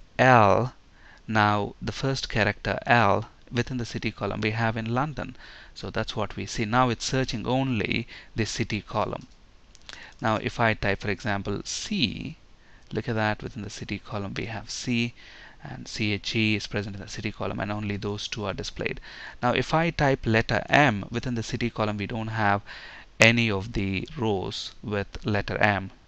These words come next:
Chennai or, um, London cities doesn't have letter M in them, so that's why none of the rows match and nothing is displayed.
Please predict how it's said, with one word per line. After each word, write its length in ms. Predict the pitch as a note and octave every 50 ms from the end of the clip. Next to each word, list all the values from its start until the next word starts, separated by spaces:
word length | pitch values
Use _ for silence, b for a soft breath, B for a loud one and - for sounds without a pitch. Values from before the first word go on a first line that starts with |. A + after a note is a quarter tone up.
| - - - - - -
Chennai 520 | - - A2 G2+ G2+ G2 G2 F#2+ F#2+ -
or, 360 | - - G2+ G2 F#2+ F#2+ F#2+ B B B B B B B B B
um, 320 | - A2+ G2 G2 G2 - - -
London 380 | - G2+ G2+ G2+ G#2 G2 G2+ F#2+
cities 340 | - - - - G2 G2
doesn't 280 | G2+ - F#2+ - G#2 G2
have 180 | G#2+ G#2+ G2 G2
letter 280 | G2+ G2+ - F#2+ F#2 -
M 200 | G#2+ A2+ A#2 A#2
in 140 | A2+ A2 A2
them, 240 | A2+ A2+ A2+ A2+ B B B B B B
so 240 | - - - F#2+ F#2
that's 300 | - G2 G2+ - - A2+
why 180 | G2+ - - -
none 180 | G2 G#2 G2+ G2+
of 80 | G2+
the 80 | - A2+
rows 240 | - A#2 A#2 - - -
match 280 | A2+ G#2 G2+ G2+ -
and 300 | - - G2+ G2 G2 G#2
nothing 300 | A#2+ A2+ G#2+ - G#2+ G2
is 100 | - -
displayed. 580 | - - - - - - - - - - -